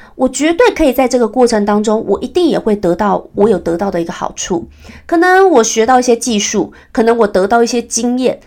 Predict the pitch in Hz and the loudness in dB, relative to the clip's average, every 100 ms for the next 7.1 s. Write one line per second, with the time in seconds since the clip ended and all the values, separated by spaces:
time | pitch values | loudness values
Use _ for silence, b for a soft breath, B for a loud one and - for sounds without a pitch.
0 | - 392 339 170 220 208 208 - - - | -4 0 2 0 -4 -2 -4 -4 -8 -8
1 | - 202 - _ - 190 190 156 - _ | -10 -10 -12 _ -4 -2 -2 -6 -8 _
2 | - - - 254 415 403 202 170 214 247 | -8 -2 2 2 2 0 0 -4 -2 0
3 | 202 170 170 165 170 165 - - B B | 0 -2 -4 -4 -2 -4 -6 -12 B B
4 | B 453 403 294 311 302 349 262 202 208 | B 2 4 4 4 2 2 2 2 2
5 | 220 247 - 330 349 339 240 208 196 - | -2 -4 -4 -2 -2 0 2 2 0 -4
6 | 220 247 208 190 190 233 202 233 233 202 | -8 -6 -6 -6 -6 -6 -6 -4 -6 -6